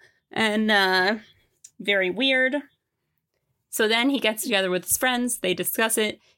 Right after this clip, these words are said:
They're also just a strange group of friends. They, um,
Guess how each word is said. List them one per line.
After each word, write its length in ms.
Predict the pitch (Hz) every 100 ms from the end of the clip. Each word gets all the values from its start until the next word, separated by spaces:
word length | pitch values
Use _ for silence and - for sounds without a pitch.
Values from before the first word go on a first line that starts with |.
| _
They're 220 | - 392 208
also 340 | 185 - 180
just 320 | 170 180 -
a 40 | 185
strange 440 | - 185 175 170
group 220 | - 165
of 100 | 185
friends. 560 | - 180 175 175 170 - _ _ _ _
They, 300 | 202 202 185
um, 420 | 180 175 175 180